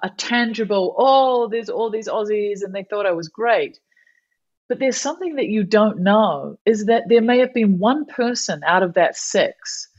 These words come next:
who took something away that you said and applied it to their life and created a shift in their life, no matter how small that was.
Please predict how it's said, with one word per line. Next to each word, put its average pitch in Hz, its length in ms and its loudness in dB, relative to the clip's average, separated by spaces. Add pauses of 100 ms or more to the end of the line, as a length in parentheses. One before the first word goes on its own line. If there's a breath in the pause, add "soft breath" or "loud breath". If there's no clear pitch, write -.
(160)
who 214 80 -6
took 294 340 -4
something 269 480 -2
away 214 380 6
that 202 160 0
you 185 180 -2
said 165 560 -2 (320)
and 180 100 -6
applied 202 520 2
it - 160 -4
to - 140 -8
their 175 180 0
life 170 400 0 (120)
and 190 140 -6
created 190 500 -2
a 165 40 -8
shift - 560 -6
in 170 120 -8
their 160 140 -8
life, 135 300 -2 (480)
no 208 120 4
matter 233 240 4
how 220 200 0
small 240 400 -2
that 170 180 -2
was. 156 560 -4